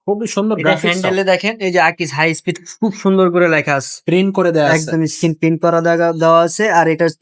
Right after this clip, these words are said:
Speaker 2: পার্টস গুলো খুবই সীমানো।
Speaker 1: সীমানো।
Speaker 2: হ্যাঁ। এই যে সীমানো।
Speaker 1: কত গিয়ারের সাইকেল ভাই এটা?
Speaker 2: এটা পিছনে সাত গিয়ার, সামনে এসে যে তিন গিয়ার।
Speaker 1: একুশ স্পিডের,
Speaker 2: জি।
Speaker 1: টোয়েন্টি ওয়ান স্পিড। আচ্ছা, সাসপেনশন থাকতেছে?
Speaker 2: এই সাসপেনশন পুরোটাই গোল্ডেন, এটা কখনো জংয়ে ধরবে না, মোট চার্জ না। এই যে দেখেন,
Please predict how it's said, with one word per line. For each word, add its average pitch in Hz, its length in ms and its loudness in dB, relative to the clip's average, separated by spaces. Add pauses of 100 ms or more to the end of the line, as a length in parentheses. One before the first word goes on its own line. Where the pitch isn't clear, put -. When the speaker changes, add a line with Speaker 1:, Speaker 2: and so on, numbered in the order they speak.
Speaker 2:
পার্টস 165 260 2
গুলো 175 160 2
খুবই 180 260 -4
সীমানো। 156 520 0
Speaker 1:
সীমানো। 147 500 -2
Speaker 2:
হ্যাঁ। 131 180 -2 (200)
এই 147 100 -2
যে 147 60 -2
সীমানো। 139 400 -4 (140)
Speaker 1:
কত 175 220 0
গিয়ারের 208 200 0
সাইকেল 143 280 -4
ভাই 127 140 -4
এটা? 127 200 -6
Speaker 2:
এটা 185 140 0
পিছনে 185 440 -2
সাত 175 240 0 (120)
গিয়ার, 220 220 2
সামনে 170 460 0
এসে 165 160 -2
যে 165 200 2
তিন 165 220 2
গিয়ার। 147 360 2 (160)
Speaker 1:
একুশ 202 280 -2
স্পিডের, 156 400 -2
Speaker 2:
জি। - 60 -6 (120)
Speaker 1:
টোয়েন্টি 160 260 -2
ওয়ান 160 400 0
স্পিড। 139 380 -4 (240)
আচ্ছা, 139 320 -6
সাসপেনশন 220 540 -4
থাকতেছে? 220 400 -8
Speaker 2:
এই 123 220 -10
সাসপেনশন 175 520 -4
পুরোটাই 180 340 0
গোল্ডেন, 147 360 0
এটা 151 160 -2
কখনো 165 280 -2
জংয়ে 160 240 2
ধরবে 165 240 2
না, 165 80 0
মোট 160 220 -4
চার্জ 139 260 -4
না। 135 140 -6
এই 139 80 -6
যে 139 80 -10
দেখেন, 139 360 -8